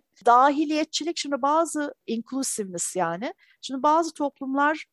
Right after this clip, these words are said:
göçmene ve göçe çok açıklar ve çok kolay benimsiyorlar. Bazıları böyle değiller, tam tersine çok fazla dışlıyorlar. Ayrıca son olarak da, e, hayat kalitesi,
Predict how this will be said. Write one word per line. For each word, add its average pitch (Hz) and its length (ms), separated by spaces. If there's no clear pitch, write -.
göçmene 262 560
ve 262 100
göçe 247 360
çok - 280
açıklar 208 680
ve 233 80
çok - 220
kolay 180 360
benimsiyorlar. 165 920
Bazıları 277 640
böyle 247 320
değiller, 208 380
tam 190 280
tersine 196 400
çok - 220
fazla 220 400
dışlıyorlar. 175 640
Ayrıca 247 480
son 339 180
olarak 180 420
da, 330 160
e, 208 220
hayat 339 420
kalitesi, 202 720